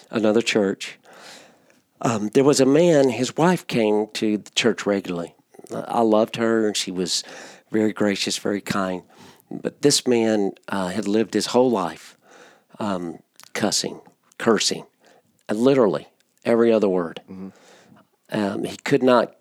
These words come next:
Speaker 1: say a sentence without using God's name in vain in that r-, context.
Speaker 2: Mm-hmm.
Speaker 1: And, um, often I would go and talk with him, visit him, trying to, um, to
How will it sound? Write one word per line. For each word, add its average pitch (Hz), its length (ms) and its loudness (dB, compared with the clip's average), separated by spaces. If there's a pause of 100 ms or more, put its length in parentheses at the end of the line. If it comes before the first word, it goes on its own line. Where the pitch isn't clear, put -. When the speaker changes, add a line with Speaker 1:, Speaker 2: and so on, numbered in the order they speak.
(120)
Speaker 1:
say - 320 2
a 101 60 2
sentence - 800 -4 (220)
without 101 460 -2 (400)
using 92 540 -4
God's 92 300 -4
name 87 260 -2
in 85 140 -6
vain 85 400 -2
in 87 260 -6
that 82 280 -4 (120)
r-, 87 160 -8 (220)
context. - 600 -8
Speaker 2:
Mm-hmm. 95 120 -20 (840)
Speaker 1:
And, 110 420 0
um, 92 360 -4 (1120)
often 127 440 0
I 87 80 -2
would 92 180 -2
go 98 240 2
and 92 100 -4
talk - 280 -4
with 90 140 -6
him, 92 260 -6
visit 95 340 -6
him, 92 80 -8
trying 98 340 -4
to, 95 200 -6 (500)
um, 101 300 -10 (1080)
to 90 400 -4